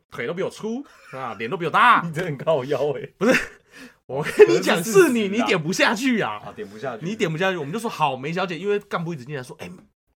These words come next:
Speaker 2: 真的没了。
Speaker 1: 哥，梅小姐啦，这个，不然这个先坐啊，她很会摇。”
Speaker 2: 她那时候一次进来一轮是几个人？
Speaker 1: 呃，不一定，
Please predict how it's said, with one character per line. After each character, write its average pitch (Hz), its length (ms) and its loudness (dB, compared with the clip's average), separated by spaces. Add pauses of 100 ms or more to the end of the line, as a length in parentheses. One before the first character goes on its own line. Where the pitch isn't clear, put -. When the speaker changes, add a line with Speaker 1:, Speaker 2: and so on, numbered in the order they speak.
Speaker 2:
真 208 120 -18
的 233 200 -2
没 156 100 -8
了。 143 80 -18
Speaker 1:
哥， 143 60 -14
梅 165 120 -10
小 170 220 -12
姐 160 220 -12
啦， 104 180 -20
这 208 80 -12
个， 165 160 -16
不 - 80 -20
然 170 80 -16
这 170 100 -12
个 170 100 -14
先 160 200 -12
坐 135 220 -12
啊， 104 80 -16 (100)
她 185 140 -8
很 127 80 -12
会 156 160 -10
摇。” 98 240 -14 (100)
Speaker 2:
她 165 100 -10
那 170 120 -8
时 165 100 -12
候 160 100 -10 (420)
一 135 100 -16
次 143 160 -18
进 143 160 -16
来 92 160 -18 (500)
一 139 140 -16
轮 92 200 -18
是 107 120 -20
几 - 140 -20
个 - 100 -20
人？ - 100 -20 (400)
Speaker 1:
呃， 107 140 -18
不 151 160 -10
一 120 40 -10
定， 127 240 -14